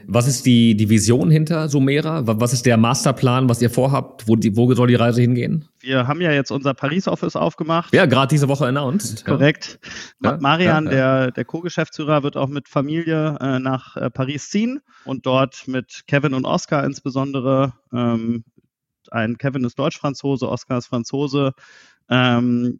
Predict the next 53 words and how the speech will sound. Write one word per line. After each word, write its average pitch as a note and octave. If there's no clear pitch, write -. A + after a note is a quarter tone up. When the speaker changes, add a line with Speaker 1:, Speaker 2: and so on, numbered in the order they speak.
Speaker 2:
gemeinsam B2+
im A#2+
Prinzip A#2+
das -
Paris-Office B2
aufbauen. A2+
Wir B2
suchen D#3+
da B2+
auch C3
noch C3+
Leute, E3
also, C3
äh, A#2+
wenn A#2+
hier A#2+
Franzosen, C3
äh, A#2+
zuhören B2+
oder A2+
Deutsch-Franzosen, C3
wir A2+
sprechen B2+
ja A#2
hier A#2
leider A#2+
auf A2
Deutsch, C3
äh, A2+
ist -
unwahrscheinlich, B2
Speaker 1:
Ey, C#3+
ich B2
muss B2+
Speaker 2:
dass C3
Speaker 1:
das B2
Speaker 2:
man -
Speaker 1:
direkt C#3
mal A2+
weitergeben, G2
vielleicht G2+
hat G#2
er G#2
Speaker 2:
dann G2+
Speaker 1:
Lust G#2+
drauf. E2
Speaker 2:
dann, B2+
äh, B2
dann B2+
freuen D3+
wir, A#2+
<laughs> -
genau, B2+